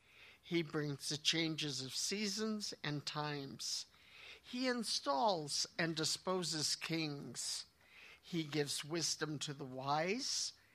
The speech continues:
and knowledge to those with discernment. He reveals deep and secret things.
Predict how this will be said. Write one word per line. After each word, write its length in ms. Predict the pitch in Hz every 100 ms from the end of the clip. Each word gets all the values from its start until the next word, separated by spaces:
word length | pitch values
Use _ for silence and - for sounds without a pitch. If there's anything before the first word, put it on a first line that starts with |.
| - _ -
and 240 | 180 185
knowledge 640 | 208 269 233 180 151 -
to 120 | -
those 460 | 165 160 175 175 -
with 160 | 175 -
discernment. 920 | 165 - 156 156 143 139 - - - - _ _ _ - - - - - -
He 140 | - 190
reveals 720 | 175 175 151 175 160 147 143 -
deep 520 | 180 202 208 - _ - _ _ _ _ _ _
and 220 | 151 156
secret 460 | 143 - 180 - 185 -
things. 720 | 175 160 151 143 - - -